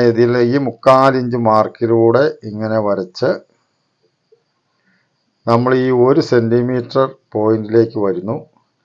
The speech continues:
ആ സ്-, ഒരു സെന്റിമീറ്റർ പോയിന്റിൽ നിന്ന് നമ്മൾ താഴെയുള്ള ഒരു സെന്റിമീറ്റർ പോയിന്റിലേക്ക് വരുന്നു. അവിടെ നിന്ന് നമ്മൾ നേരെ അതിൻ്റെ ലൂസ്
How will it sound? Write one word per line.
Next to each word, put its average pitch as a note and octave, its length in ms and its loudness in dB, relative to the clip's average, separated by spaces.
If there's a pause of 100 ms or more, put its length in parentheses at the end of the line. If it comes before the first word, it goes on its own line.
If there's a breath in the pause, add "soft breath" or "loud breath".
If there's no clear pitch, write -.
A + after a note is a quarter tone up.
(540)
ആ B2+ 40 4 (120)
സ്-, - 220 -8
ഒരു C#3 180 -2
സെന്റിമീറ്റർ A#2+ 580 -2 (140)
പോയിന്റിൽ A2 440 -2 (100)
നിന്ന് G2+ 280 -8 (1600)
നമ്മൾ G#2 260 0 (2250)
താഴെയുള്ള B2+ 600 4 (120)
ഒരു A#2 140 2 (100)
സെന്റിമീറ്റർ G#2 500 -6 (140)
പോയിന്റിലേക്ക് G#2 560 -2
വരുന്നു. F#2+ 260 -6 (1300)
അവിടെ C3 240 4 (100)
നിന്ന് C3 200 -4 (120)
നമ്മൾ G#2 200 -4 (120)
നേരെ G2+ 320 -2 (840)
അതിൻ്റെ A2 280 -2 (100)
ലൂസ് A#2+ 320 -6